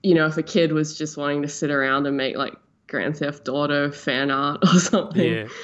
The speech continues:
Speaker 1: they'd just be like, "Okay, well, you gotta, you know, that's, that's for your own time." It's like, you gotta figure out, like, how to interpret things in your own way and,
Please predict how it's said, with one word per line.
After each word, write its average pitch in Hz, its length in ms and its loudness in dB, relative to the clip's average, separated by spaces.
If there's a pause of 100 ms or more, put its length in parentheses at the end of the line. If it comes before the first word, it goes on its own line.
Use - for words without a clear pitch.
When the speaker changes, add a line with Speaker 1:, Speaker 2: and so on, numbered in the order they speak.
(180)
Speaker 1:
they'd 165 140 0
just 147 200 -6
be 147 140 -2
like, 135 340 -2
"Okay, 147 460 -2
well, 165 320 0
you 175 160 -2
gotta, 170 720 -2 (140)
you 180 120 -2
know, 139 380 0
that's, 160 300 -4
that's 185 280 -2
for 190 120 -2
your 151 260 2
own 147 140 0
time." 139 340 -2
It's 131 140 -8
like, 151 140 -2
you 147 120 0
gotta 156 180 2
figure 151 420 -2
out, 131 320 0
like, 131 240 -6
how 131 200 -4
to 139 80 -2
interpret 143 500 -2
things 143 300 -4
in 139 160 0
your 131 260 2
own 135 140 0
way 135 340 0
and, 139 320 -2